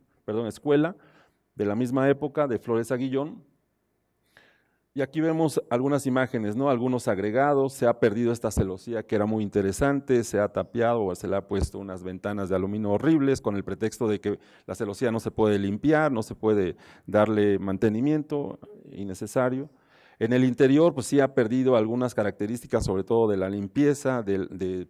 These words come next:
puntos de apoyo muy, muy, muy pocos. Ahora se ha inundado con estas columnas de metal con tal de estabilizar de alguna manera la estructura.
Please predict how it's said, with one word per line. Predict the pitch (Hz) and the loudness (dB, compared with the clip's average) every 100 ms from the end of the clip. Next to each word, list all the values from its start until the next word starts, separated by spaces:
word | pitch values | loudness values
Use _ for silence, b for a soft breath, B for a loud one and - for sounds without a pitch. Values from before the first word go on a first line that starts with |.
| _ | _
puntos | - 131 123 | -6 -4 0
de | 107 | 0
apoyo | 101 120 120 113 | 2 0 0 -2
muy, | 117 127 131 110 | -2 0 0 0
muy, | 107 117 117 | -2 -2 -2
muy | 127 143 | 4 4
pocos. | 139 135 127 165 156 | 6 2 2 -2 0
Ahora | 104 120 123 123 B B _ | 4 6 4 0 B B _
se | - | -6
ha | 110 | -4
inundado | 123 120 113 117 127 117 | -2 -4 0 2 2 0
con | 107 | -2
estas | 107 110 - 113 101 92 - | -4 -6 0 0 0 -4 -8
columnas | 101 110 120 113 98 | -8 -6 -6 -6 -6
de | 104 | -8
metal | 107 - 139 | -6 -2 -2
con | 135 107 | 0 -4
tal | 107 117 | -2 -2
de | 113 | -2
estabilizar | 107 - 98 101 101 - 113 | -4 -4 -4 -6 -8 -2 -2
de | 110 | 0
alguna | 98 107 | -2 -2
manera | 110 98 104 104 101 - b b b b _ | -2 -2 -2 -4 -6 -12 b b b b _
la | - 95 | -8 -6
estructura. | 92 - 107 - 151 151 | -6 -6 -6 -2 -2 -2